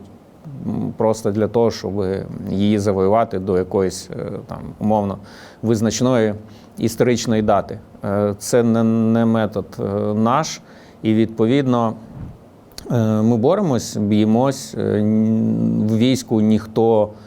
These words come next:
не впадає в відчай. Ну, знову ж таки, можу говорити лише про третю штурмову бригаду, але, тим не менше, третя штурмова бригада на сьогодні є взірцем, е, враховуючи перехід на корпусну систему,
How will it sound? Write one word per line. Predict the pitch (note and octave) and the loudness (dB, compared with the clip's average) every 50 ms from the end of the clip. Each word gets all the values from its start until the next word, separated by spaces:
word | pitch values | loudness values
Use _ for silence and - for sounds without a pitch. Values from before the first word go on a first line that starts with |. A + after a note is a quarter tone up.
| - - - - | -20 -12 -4 -2
не | G#2+ G#2+ G#2 G#2 | 0 2 2 0
впадає | G#2 - - G#2 G#2 G#2+ G#2+ G#2+ G#2 G2+ G2+ | -2 0 -2 0 2 4 4 4 4 4 2
в | G2+ | 2
відчай. | G#2+ G#2+ A#2+ C#3+ - - A2+ G#2+ G#2 A#2 - - - - - - - - - | 2 2 2 0 -2 -4 -4 -6 -6 -8 -12 -20 -20 -20 -20 -20 -20 -8 -2
Ну, | A#2 A2+ G#2+ G2+ | 0 0 0 2
знову | G2+ G#2+ G#2 G2+ | 0 0 -2 -2
ж | - - | -4 -6
таки, | - - | -4 -2
можу | G#2+ A2 G#2+ A2+ A2 | 0 0 2 2 2
говорити | G#2+ A2 A2 A2 A2 A2 G#2 - - - - A2 | 2 4 2 2 0 -2 -8 -10 -10 -12 -8 -4
лише | G#2 G2+ G2+ G#2 G#2 G#2 - - A2+ G2+ | -2 0 2 2 2 0 0 2 2 2
про | F2 - - F#2+ | 2 0 -6 -4
третю | - G2+ G2+ F#2+ G2 G2 | -2 0 0 0 -2 -6
штурмову | - - A2 F#2 G#2 G2+ G2 G2 G2 | -6 -6 -4 -2 0 0 0 0 0
бригаду, | G2 G#2 A2 A#2+ D#3+ F#3 F3 C3+ G#2 F#2 - - - - - - - - - - - | 0 0 2 2 2 2 2 0 0 -2 -4 -12 -20 -20 -20 -20 -20 -20 -20 -20 -8
але, | - B2 A2+ A2 A2 G#2+ G#2+ A2 G#2 | -2 0 2 4 4 4 4 4 2
тим | G#2+ - A2+ G#2+ G#2+ | 2 0 0 2 2
не | G#2 G#2+ | 2 2
менше, | A2+ B2 C3+ C#3+ C3+ - - A2+ G#2+ G#2+ G#2 G#2 G#2 - - - - - - - - G2 | 2 2 2 0 -2 -4 -4 -2 0 0 0 0 -2 -2 -4 -4 -6 -6 -8 -8 -10 -6
третя | - A2 A2+ G#2+ - G#2+ | 0 0 0 0 0 -6
штурмова | - - A#2+ A2+ A2 A2 A2 G#2+ | -4 -2 -2 0 2 2 2 2
бригада | G#2 A2 G#2 G#2+ G#2+ A2 G#2+ G#2 G2+ G2 F#2+ - - - - - | 2 0 0 2 0 0 2 2 0 0 -2 -4 -10 -12 -6 -2
на | G#2 G#2 G2+ | 0 0 0
сьогодні | G2+ - A2 G#2 A#2+ A2 A2 A2 G#2 G#2 | -2 -2 0 2 2 2 2 2 2 2
є | G#2+ G#2+ G#2 | 2 2 2
взірцем, | G#2 G2+ G#2+ G#2 G#2 - - C3 C#3 D3 D3+ | 2 0 -2 -2 -2 0 0 0 2 2 -2
е, | C#3+ - - - - - - - - - - - A2 G#2+ G#2+ G#2+ G#2+ | -6 -12 -18 -20 -20 -20 -20 -20 -20 -12 -6 -4 -2 0 0 0 0
враховуючи | G2+ G#2+ G#2 - - A#2+ A2+ A2+ A2 G#2 - - G#2 | 0 0 -2 0 2 2 2 4 2 0 0 -4 -6
перехід | - G#2+ G2+ G#2+ G2 - - A2+ G#2+ G2+ G#2+ | -4 -2 -2 -2 -4 -2 -2 -2 0 0 0
на | G#2 G2+ G2+ G#2 G#2 G2+ | 0 2 2 2 0 0
корпусну | G2+ - G2+ F#2+ - - - - A2+ G#2+ G2 | 0 -2 -2 -2 -4 -8 -6 -2 -2 -2 -2
систему, | G#2+ - G2+ - - A#2 A2+ A2 G#2+ G2+ G2 | -4 -6 -10 -4 0 0 2 2 2 0 -4